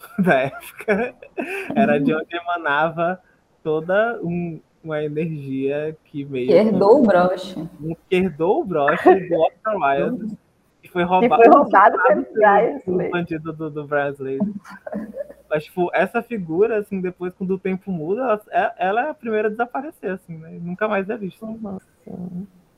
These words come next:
Speaker 2: Sim.
Speaker 1: Não era uma época propícia mais pra que figuras como aquela estivessem sob o
Speaker 3: Uhum.
Speaker 1: olhar do mundo,
Speaker 3: Sim.
Speaker 1: por N motivos.
Speaker 2: Sim, e sob o olhar e sobre um certo reconhecimento, assim, né? Que
Speaker 1: Sim.
Speaker 2: olhar,
Speaker 3: Uhum.
Speaker 2: talvez,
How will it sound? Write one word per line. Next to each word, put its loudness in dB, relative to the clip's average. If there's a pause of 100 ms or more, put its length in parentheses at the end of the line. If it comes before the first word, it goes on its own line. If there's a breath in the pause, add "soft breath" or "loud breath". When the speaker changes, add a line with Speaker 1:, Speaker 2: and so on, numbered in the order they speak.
Speaker 2:
Sim. -10 (760)
Speaker 1:
Não -4
era 2
uma 2
época -2
propícia -8
mais -6 (240)
pra -8
que -18 (420)
figuras -2
como -8
aquela -6
estivessem -10 (200)
sob -2
o 4
Speaker 3:
Uhum. 4
Speaker 1:
olhar 0
do -12
mundo, -12 (160)
Speaker 3:
Sim. -8
Speaker 1:
por 2
N 2
motivos. -4
Speaker 2:
Sim, -6
e -4
sob 2
o 6
olhar 4
e 0
sobre 0
um 4
certo 0
reconhecimento, -2
assim, -10 (100)
né? -8 (240)
Que -12
Speaker 1:
Sim. -4
Speaker 2:
olhar, 0
Speaker 3:
Uhum. -2
Speaker 2:
talvez, 0